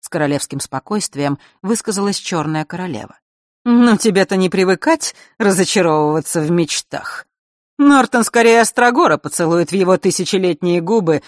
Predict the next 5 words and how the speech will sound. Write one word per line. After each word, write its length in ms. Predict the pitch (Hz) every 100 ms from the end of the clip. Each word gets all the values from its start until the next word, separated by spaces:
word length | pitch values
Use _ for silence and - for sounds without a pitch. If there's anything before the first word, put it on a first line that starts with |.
| - _
чем 300 | - 233 214
женится 580 | 170 190 151 135 - 151
на 140 | 143
тебе, 320 | - 151 139
кобра». 580 | 131 151 135 135 139 -